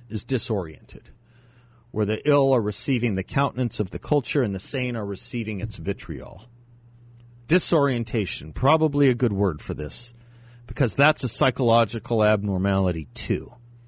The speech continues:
And it seems to be becoming less and less aberrational by the day. Maybe N B C can interview Ted Kaczynski for his thoughts on energy policy.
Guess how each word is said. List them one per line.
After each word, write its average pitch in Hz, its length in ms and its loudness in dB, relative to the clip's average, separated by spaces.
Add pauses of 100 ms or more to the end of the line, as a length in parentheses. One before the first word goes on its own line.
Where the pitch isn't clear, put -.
(520)
And 104 100 -2
it 101 80 -6
seems 139 320 2
to 127 100 0
be 117 160 2
becoming 104 560 0
less 123 380 0
and 98 180 -6
less 87 260 -4
aberrational 104 880 -2 (120)
by 85 400 0 (180)
the 82 100 -8
day. - 400 -12 (1040)
Maybe 220 320 2
N 131 180 2
B 107 140 0
C 117 240 -4
can 113 220 -2
interview 117 320 -2
Ted 131 260 -2
Kaczynski 131 560 -4
for 95 180 -2
his 92 140 -2
thoughts 101 320 -2
on 104 140 -2
energy 104 380 -4
policy. - 680 -14